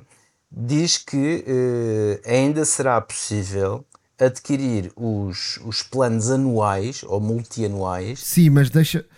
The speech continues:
Speaker 2: deixa de ser possível pagares de uma vez os dois anos. Portanto, a, a, aqui é, tu podes pagar de uma vez anual. Eh, eu, por exemplo, comprei ainda agora, ah, recentemente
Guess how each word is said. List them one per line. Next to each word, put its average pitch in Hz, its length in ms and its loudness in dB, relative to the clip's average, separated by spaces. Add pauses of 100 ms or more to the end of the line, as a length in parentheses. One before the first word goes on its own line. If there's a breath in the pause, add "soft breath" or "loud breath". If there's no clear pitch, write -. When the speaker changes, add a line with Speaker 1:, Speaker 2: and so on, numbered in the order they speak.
(220 soft breath)
Speaker 2:
deixa 143 320 2
de - 80 -8
ser 165 300 4
possível 156 560 2 (220)
pagares 156 360 2
de 131 80 0
uma 160 140 8
vez 147 220 2
os 147 120 2
dois 151 220 4
anos. 120 340 0 (340 loud breath)
Portanto, - 460 -6
a, 131 500 -8
a, - 20 -2
aqui 156 300 4
é, 131 120 2
tu - 160 -8
podes - 240 -2
pagar 160 260 0
de 147 60 2
uma 156 100 6
vez 165 300 2 (340 soft breath)
anual. 156 580 6 (400 soft breath)
Eh, 120 380 -6
eu, 139 120 -2
por 143 120 -2
exemplo, 139 280 0
comprei 135 340 -4
ainda 120 180 -6
agora, 117 360 -12 (220)
ah, 85 300 -20 (460)
recentemente 123 640 -8